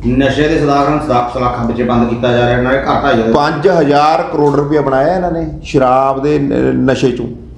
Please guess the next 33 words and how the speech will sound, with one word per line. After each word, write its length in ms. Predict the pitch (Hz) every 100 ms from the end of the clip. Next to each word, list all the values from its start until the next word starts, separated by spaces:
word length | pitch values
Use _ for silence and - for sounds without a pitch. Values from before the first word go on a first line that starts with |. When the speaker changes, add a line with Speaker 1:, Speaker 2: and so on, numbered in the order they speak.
| -
Speaker 2:
ਸ਼ਰਾਬ 400 | - 127 120 120
ਦੇ, 360 | 139 127 - - - -
ਇਹ 80 | 170
ਨਸ਼ਾ 280 | 139 - 214
ਨਹੀਂ 140 | 311
ਹੈ 140 | 330 202
ਸ਼ਰਾਬ? 360 | - 156 151
ਮੈਨੂੰ 180 | 156 160
ਦੱਸੋ। 400 | 151 147 147 - - - - - - - - - - - - - -
ਫਤਿਹਗੜ੍ਹ 280 | 156 175
ਸਾਹਿਬ 300 | 170 147 165
ਦੇ 100 | 175
ਸ਼ਹੀਦਾਂ 340 | 175 170 139 170
ਦੀ 60 |
ਧਰਤੀ 260 | 170 127 143
ਦੀ 80 | 151
ਜੇ 60 |
ਮੈਂ 120 | 160 160
ਗੱਲ 200 | 131 131
ਕਰਾਂ, 260 | 131 123 113 - - - - - -
ਕਮ 180 | 139
ਸੇ 120 | - -
ਕਮ 160 | 175
ਸੌ 280 | 175 151 139
ਠੇਕਾ 300 | 143 143 220
ਸ਼ਰਾਬ 340 | 226 202 190
ਦਾ, 300 | 180 180 - - - -
ਹਰ 60 | 226
ਇੱਕ 140 | 269
ਮੋੜ 240 | 247 226 254
ਤੇ 160 | 285
ਠੇਕਾ 280 | 226 - 208
ਹੈ। 360 | 180 - -